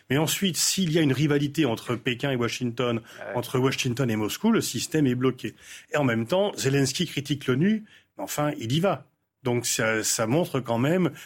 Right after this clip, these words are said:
Speaker 1: que
Speaker 2: Et pour
Speaker 1: l'onu n'est pas aussi inutile qu'il le dit.
Speaker 2: C'est une, ça vous permet de faire un discours et c'est une
Speaker 1: C'est
Speaker 2: tribune.
Speaker 1: une tribune. C'est
Speaker 2: Voilà.
Speaker 1: une tribune où il y a le monde entier. Et puis, autre là, le, le Haut Commissariat aux réfugiés a quand même été très utile dans l'accueil des réfugiés ukrainiens.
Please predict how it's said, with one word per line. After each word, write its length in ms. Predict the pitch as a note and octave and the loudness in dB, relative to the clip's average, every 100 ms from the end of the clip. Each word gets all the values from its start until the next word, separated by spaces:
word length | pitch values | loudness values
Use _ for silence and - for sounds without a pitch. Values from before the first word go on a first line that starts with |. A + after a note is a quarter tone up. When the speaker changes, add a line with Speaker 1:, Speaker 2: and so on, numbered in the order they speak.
| - | -2
Speaker 1:
que 60 | |
Speaker 2:
Et 200 | D3+ D#3+ | 2 4
pour 80 | C3 | 4
Speaker 1:
l'onu 300 | C3 C3+ F3 | 4 4 4
n'est 120 | C#3+ | 2
pas 180 | B2 D#3 | 2 2
aussi 340 | C3 B2+ - G3+ | 2 2 2 2
inutile 480 | C3+ B2 - F#3+ C#3+ | 2 2 0 -2 -2
qu'il 180 | B2+ | -2
le 100 | C3 | 0
dit. 200 | C#3+ G#2+ - _ - | 0 -4 -12 _ -6
Speaker 2:
C'est 180 | D3 D#3 | -2 0
une, 120 | C#3 - | -2 -4
ça 220 | - C#3+ | -2 -2
vous 140 | B2 | -2
permet 280 | B2 B2 D#3 | 0 2 0
de 180 | E3 E3+ | 0 -4
faire 220 | - D3+ | -2 0
un 80 | C3+ | 0
discours 480 | B2 - C3 E3 D#3+ | -2 -4 -2 2 0
et 80 | B2 A2+ | -2 -10
c'est 200 | C#3+ C3+ | -8 -2
une 80 | |
Speaker 1:
C'est 60 | E3 | 0
Speaker 2:
tribune. 260 | D#3 G#3+ D3 | 2 2 2
Speaker 1:
une 60 | |
tribune. 240 | C3 A2 C3+ - | 2 2 0 -4
C'est 120 | C3+ | -2
Speaker 2:
Voilà. 140 | G#2+ | 2
Speaker 1:
une 60 | C3+ | 2
tribune 480 | C3 A#2 C3+ G#3+ D#3+ | 2 0 2 4 2
où 340 | A2+ A2+ D#3 | 2 2 4
il 60 | C#3+ | 4
y 20 | |
a 100 | A2+ | 4
le 100 | C#3+ | 2
monde 200 | A2+ A2+ | 2 0
entier. 240 | G#3 - F3 | 0 0 0
Et 40 | |
puis, 240 | - C#3 C3+ - - | 0 -4 -4 -12 -8
autre 320 | - C3 - G#2+ | -2 -2 0 0
là, 400 | G2+ B2 A3 F#3+ | 2 2 2 2
le, 220 | A#2+ A#2 | 2 2
le 100 | A2+ | 2
Haut 100 | A#2+ | 2
Commissariat 480 | A#2 A#2+ G#2+ A#2+ A#2 | 2 0 0 0 0
aux 60 | |
réfugiés 580 | G2+ G2 - F#2+ D3+ G3+ - - - | -2 -4 -8 -2 -2 -2 -6 -20 -8
a 100 | G#2+ | -4
quand 140 | A2 | -2
même 100 | A2 | -2
été 80 | G#2 | -2
très 320 | G2 D#3+ C3 | -2 -2 -2
utile 380 | A2 - F#3+ G3 | -4 -2 -2 0
dans 160 | B2 B2+ | 0 0
l'accueil 340 | G2+ - C3+ | -2 -2 -2
des 80 | A#2 | -2
réfugiés 420 | G#2 - G#2 G#2 | -4 -6 -6 -6
ukrainiens. 600 | G2 - G2 A#2+ F#3 G#3 | -6 -6 -4 0 0 -2